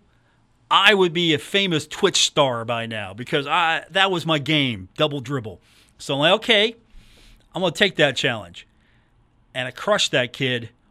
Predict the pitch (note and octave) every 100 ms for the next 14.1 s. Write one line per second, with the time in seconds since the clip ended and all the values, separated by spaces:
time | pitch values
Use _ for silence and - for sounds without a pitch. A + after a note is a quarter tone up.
0 | _ A2+ C3+ G3 G3+ G#3+ G#3+ G#3 D#3 D3
1 | F#3 - C#3+ C3 F3 F#3+ - F#3+ D#3 F3
2 | C#3 D#3+ D3 A#2+ - C3+ D3+ _ - B2
3 | D#3+ E3 D3+ G2+ E2+ _ _ _ - _
4 | _ _ _ _ _ _ _ _ _ _
5 | _ - - - D3 - - C3 F#2+ F#2+
6 | _ _ _ _ - - - - - G3
7 | F#3+ E3 C#3 A#2 A2+ A2 G#2+ A2+ F3 E3+
8 | D3 C3 C#3+ C#3+ C#3+ C#3 B2 A#2 C#3+ E3
9 | E3 D#3+ D3 C#3+ C#3+ C#3 C#3 B2+ B2+ C3
10 | B2 A#2 G#2 G2+ - - - - - A#2
11 | A2 - A#2+ A#2+ C3 C#3+ D#3+ F3+ F#3 E3+
12 | E3 D#3 C#3+ C#3 A#2 G2+ - - E3 E3
13 | E3 C#3 D#3 D3 C#3 C3+ C3+ B2+ C#3 C3
14 | G#2+